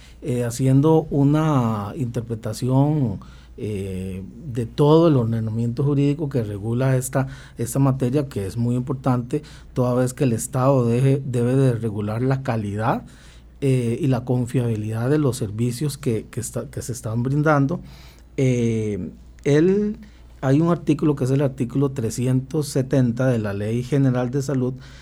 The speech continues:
en donde se aumenta las penas, se aumen-, se aumenta la pena para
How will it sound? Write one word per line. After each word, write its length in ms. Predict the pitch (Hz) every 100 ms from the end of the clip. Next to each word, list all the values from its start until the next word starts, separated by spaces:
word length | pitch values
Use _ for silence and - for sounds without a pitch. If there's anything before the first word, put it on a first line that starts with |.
| -
en 220 | - 127
donde 480 | 127 147 139 147 190
se 300 | - - 127
aumenta 680 | 117 117 123 170 202 175 113
las 220 | 95 92
penas, 500 | - 131 120 127 - - - -
se 140 | - 135
aumen-, 340 | 127 135 143
se 140 | 139 123
aumenta 320 | 123 135 175
la 180 | 180 180
pena 320 | 160 160 185 - - - -
para 400 | 151 156 180